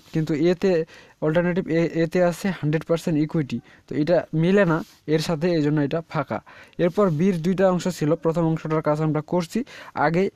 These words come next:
এরপর দ্বিতীয় অংশটার কাজ ফিফটি পার্সেন্ট debt at the rate of ten percent। তার মানে এখানে আবার দুই লাখ পঞ্চাশ হাজার, পাঁচ লাখ,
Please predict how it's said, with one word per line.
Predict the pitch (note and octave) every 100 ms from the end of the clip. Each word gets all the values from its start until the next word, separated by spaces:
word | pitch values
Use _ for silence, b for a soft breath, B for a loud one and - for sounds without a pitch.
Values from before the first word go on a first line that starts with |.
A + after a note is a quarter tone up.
| b -
এরপর | E3+ F#3
দ্বিতীয় | E3 E3+ F3+ F#3
অংশটার | D#3+ D3+ D3
কাজ | - F#3+ - -
ফিফটি | F3 D#3+ F#3+
পার্সেন্ট | F3 E3 F3 D#3
debt | F#3+ A#3 -
at | D3 C#3+
the | D3+
rate | D3+ E3
of | G#3+ B B B -
ten | G3+ F#3
percent। | D3 C3+ A#2 D3 b b -
তার | D3
মানে | E3 F3+
এখানে | E3 E3 F#3 G#3+
আবার | C#3+ D3 F#3 B B -
দুই | C#3 D#3
লাখ | E3 -
পঞ্চাশ | D3+ D3 D3+
হাজার, | D3+ D#3 A3 B B _
পাঁচ | - D#3+ D#3+
লাখ, | D#3+